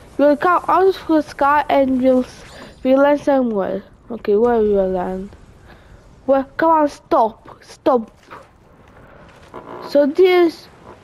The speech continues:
oh my gosh. Oh my.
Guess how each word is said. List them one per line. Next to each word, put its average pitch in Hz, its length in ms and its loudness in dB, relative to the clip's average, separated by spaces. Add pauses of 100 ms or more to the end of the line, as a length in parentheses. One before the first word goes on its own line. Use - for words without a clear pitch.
(140)
oh 262 320 2
my 214 1080 0
gosh. 214 1300 -4 (460)
Oh 311 460 2
my. 277 760 2